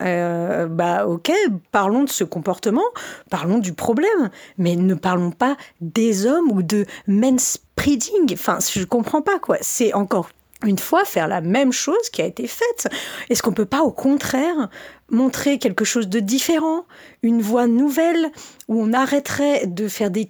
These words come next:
camps par catégorisation ? Parce que sinon, on n'en finit pas comme ça. On n'en finit pas. Et, euh, ça m'énerve, en fait, de toujours me prendre dans la figure, euh, des tas de commentaires du genre, « Ah là là, c'est incroyable, alors, euh,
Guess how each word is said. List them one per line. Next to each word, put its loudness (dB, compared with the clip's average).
camps 2
par -4
catégorisation ? 2
Parce 0
que 0
sinon, 0
on 0
n'en 0
finit 0
pas -2
comme -2
ça. -4
On 0
n'en -2
finit 0
pas. -2
Et, 2
euh, -4
ça 0
m'énerve, 2
en 0
fait, 0
de -4
toujours 2
me 0
prendre 0
dans 0
la 0
figure, 0
euh, -2
des -2
tas 2
de -6
commentaires 2
du -4
genre, « 0
Ah 2
là 2
là, 2
c'est -4
incroyable, 0
alors, 2
euh, 2